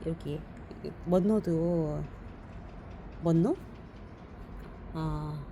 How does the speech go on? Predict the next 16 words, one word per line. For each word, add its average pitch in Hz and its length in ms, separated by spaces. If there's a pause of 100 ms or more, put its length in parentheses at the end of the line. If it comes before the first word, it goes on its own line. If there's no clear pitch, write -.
(260)
먼노하고 185 520
진짜 180 340 (340)
<laughs> - 260
헷갈렸습니다. 240 640
파랑새입니다. 220 720
파랑새. 220 540 (760)
파랑새도 277 600
그렇고 170 480
여기 226 560 (400)
초연도 226 680
이렇게 156 300
있고요. 185 400 (680)
어, 147 640
그래도 180 300
아이들, 180 420 (580)
어, 165 400